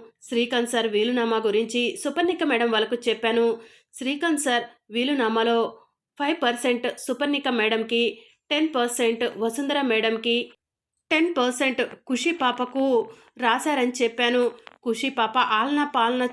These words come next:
చూసుకున్న వాళ్ళకి ఆ టెన్ పర్సెంట్ చెందుతుందని చెప్పి చెప్పానమ్మా." ఆ టెన్ పర్సెంట్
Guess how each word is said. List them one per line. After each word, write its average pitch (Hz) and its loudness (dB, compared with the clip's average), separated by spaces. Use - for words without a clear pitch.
చూసుకున్న 240 -2
వాళ్ళకి 240 0
ఆ 330 4
టెన్ 254 0
పర్సెంట్ 277 -2
చెందుతుందని 240 0
చెప్పి 233 -2
చెప్పానమ్మా." 233 2
ఆ 294 4
టెన్ 254 0
పర్సెంట్ 262 0